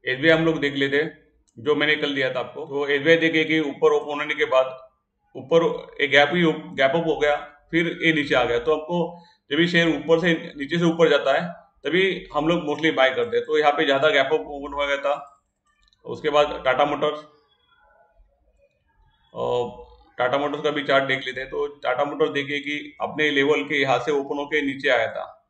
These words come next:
अगर पाँच मिनट में आप देखो तो पन्द्रह मिनट भी यहाँ पे sustain नहीं हुआ था। लेकिन, अ, एचडीएफसी Bank जो है कि ये अपना call चला, तो अगर हम लोग चार पांच भी call ढूंढते हैं, उसमें से एक आधा अच्छा चलता है, उसमें आप buying कर सकते हो या फिर प्राइ-, proper pricing दिखाता है।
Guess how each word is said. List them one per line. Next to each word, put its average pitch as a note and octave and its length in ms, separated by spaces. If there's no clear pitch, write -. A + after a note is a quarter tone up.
अगर C#3 200
पाँच C#3+ 220
मिनट D3 180
में C#3 100
आप B2+ 60
देखो A2+ 320
तो - 100
पन्द्रह C#3 300
मिनट D#3+ 220
भी D#3 140
यहाँ D3 100
पे D3+ 120
sustain C3+ 360
नहीं B2 100
हुआ A2 140
था। - 320
लेकिन, E3+ 340
अ, C3 260
एचडीएफसी D#3+ 440
Bank D3+ 300
जो C#3+ 100
है C3+ 100
कि D3 440
ये D3 40
अपना C#3+ 240
call C3+ 280
चला, G#2+ 200
तो C#3+ 40
अगर E3 140
हम F3 140
लोग F3+ 100
चार D3+ 160
पांच E3+ 180
भी E3+ 100
call D#3+ 180
ढूंढते D#3 480
हैं, C3 100
उसमें D3 300
से E3 120
एक - 360
आधा C#3+ 120
अच्छा C3+ 240
चलता C#3+ 300
है, C3 200
उसमें D#3 280
आप - 360
buying C#3+ 320
कर D3 80
सकते B2+ 280
हो B2+ 60
या C3+ 100
फिर C#3 180
प्राइ-, B2+ 260
proper C3+ 240
pricing C3+ 480
दिखाता A2+ 400
है। - 60